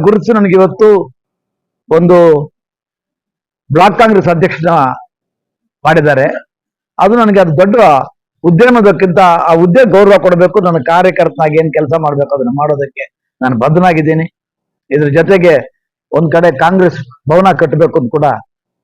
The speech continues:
ಮಾಡ್ತಾ ಇದೀವಿ. ಹ್ಮ್, ಶೀಘ್ರದಲ್ಲೇ ಅದು ಒಂದು ಶಂಕುಸ್ಥಾಪನೆಯನ್ನ ಮಾನ್ಯ ರಾಹುಲ್ ಗಾಂಧಿ ಅವರೇ ವರ್ಚುವಲ್ ಮುಖಾಂತರ ಮಾಡ್ಬೇಕು ಅಂತಿದ್ದಾರೆ.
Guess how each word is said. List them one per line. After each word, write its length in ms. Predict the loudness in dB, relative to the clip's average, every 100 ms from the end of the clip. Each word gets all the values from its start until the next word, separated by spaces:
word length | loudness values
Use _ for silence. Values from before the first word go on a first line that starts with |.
| _ _ _ _ _ _ -4
ಮಾಡ್ತಾ 260 | -2 -2 -2
ಇದೀವಿ. 240 | -2 -4 -8 -16 _ _ _ _ _ _ _ -8
ಹ್ಮ್, 280 | -6 -4 -4 -4
ಶೀಘ್ರದಲ್ಲೇ 600 | -2 2 2 4 4 2 -2 -12 _ _ _ _ -4
ಅದು 140 | 0 0
ಒಂದು 160 | 0 -2 -2
ಶಂಕುಸ್ಥಾಪನೆಯನ್ನ 800 | -2 -2 -2 -2 -2 -2 -2 -2 -2
ಮಾನ್ಯ 240 | -2 -2 -2 -4 -10 _ _ _ _ _ _ _ _ _ -2
ರಾಹುಲ್ 260 | 2 4 4
ಗಾಂಧಿ 240 | 4 4 4
ಅವರೇ 180 | 4 2 -2 -10 _ _ -4
ವರ್ಚುವಲ್ 400 | -2 0 2 2 2
ಮುಖಾಂತರ 320 | 0 0 2 2
ಮಾಡ್ಬೇಕು 320 | 0 0 0
ಅಂತಿದ್ದಾರೆ. 360 | -2 -2 -2 -4